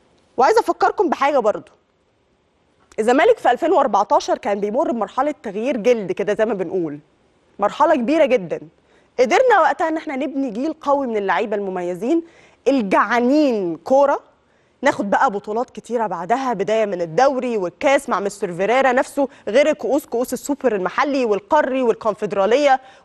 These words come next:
وإن احنا نقرب من منصات التتويج لدوري الأبطال مرة واتنين،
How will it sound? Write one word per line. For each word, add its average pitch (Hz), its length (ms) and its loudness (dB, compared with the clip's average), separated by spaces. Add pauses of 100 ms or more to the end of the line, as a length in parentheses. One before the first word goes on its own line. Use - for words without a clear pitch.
وإن 240 140 -2
احنا 302 220 -2
نقرب 247 520 2
من 262 240 -2
منصات 233 420 -4
التتويج 247 520 -6
لدوري 233 380 2
الأبطال 262 440 0
مرة 262 320 2
واتنين، 254 560 0